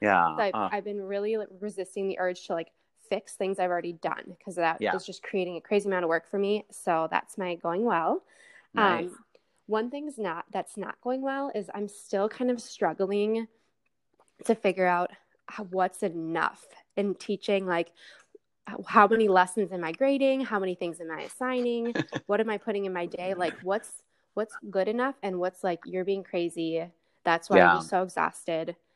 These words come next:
Speaker 2: You should really only be doing X, Y, and Z." And so
Speaker 1: Yeah.
Speaker 2: I'm,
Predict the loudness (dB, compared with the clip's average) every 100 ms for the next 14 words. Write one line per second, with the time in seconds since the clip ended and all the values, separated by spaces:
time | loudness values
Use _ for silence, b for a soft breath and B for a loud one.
0 | _ -6 -4 -2 0 0 2 0 -2 -4
1 | -2 -4 -4 -10 -4 -4 -2 -6 -8 -8
2 | -8 -10 -6 -4 2 4 4